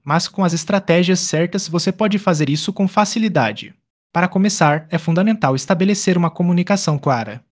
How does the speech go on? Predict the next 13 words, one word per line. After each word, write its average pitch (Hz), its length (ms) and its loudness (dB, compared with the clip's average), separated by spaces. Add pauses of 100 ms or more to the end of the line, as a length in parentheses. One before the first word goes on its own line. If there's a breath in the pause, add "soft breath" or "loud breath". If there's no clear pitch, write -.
(200)
Use 214 240 2
ferramentas 170 600 2
de 165 80 0
mensagem 175 420 4
instantânea 165 720 0
e 160 100 0
videoconferência 180 880 0
para 175 180 2
manter 175 400 2
todos 185 280 0
na 180 100 4
mesma 156 320 2
página. 117 540 -2